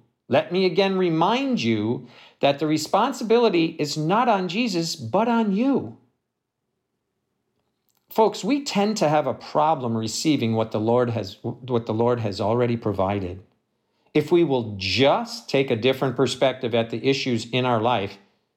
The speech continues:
we may finally understand. In other words, <sighs> take the eternal perspective instead of the temporal perspective, and you'll experience the freedom and the peace we're looking for.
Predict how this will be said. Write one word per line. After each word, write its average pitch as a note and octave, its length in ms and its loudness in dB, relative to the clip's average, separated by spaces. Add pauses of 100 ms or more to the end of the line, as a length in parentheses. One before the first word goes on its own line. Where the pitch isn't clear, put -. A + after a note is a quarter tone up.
(720)
we B2+ 80 4
may B2 220 2
finally B2 480 -2
understand. A2+ 640 -2
In B2+ 100 0
other E3 160 2
words, C3 240 -2 (1160)
<sighs> - 1300 -14
take G3 380 0
the G3 240 -2
eternal E3 680 0
perspective G#2 800 -4 (300)
instead D#3 540 0
of F#3+ 200 0
the D3 100 2
temporal C#3+ 680 0
perspective, G#2+ 760 -4 (260)
and D3 160 0
you'll D3 200 4
experience F3 580 0
the C#3 120 -2
freedom D#3+ 440 2
and D3 100 0
the C#3+ 60 0
peace E3 420 -2
we're C3 160 0
looking D3+ 280 0
for. A2+ 360 -8